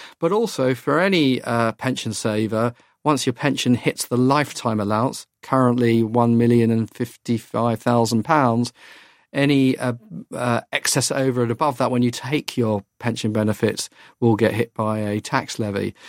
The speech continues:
So actually increasingly, uh, you know, m-, many people are, see isas as a much bit bigger part of their retirement planning strategy.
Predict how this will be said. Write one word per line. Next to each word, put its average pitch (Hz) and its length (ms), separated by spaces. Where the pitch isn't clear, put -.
So 127 240
actually 135 380
increasingly, 120 1080
uh, 113 380
you 127 80
know, 117 120
m-, 131 420
many 135 240
people 123 260
are, 120 160
see 127 520
isas 131 580
as 113 120
a 123 60
much 139 400
bit 135 200
bigger 127 200
part 120 300
of 123 120
their 117 220
retirement 127 560
planning 110 340
strategy. 110 760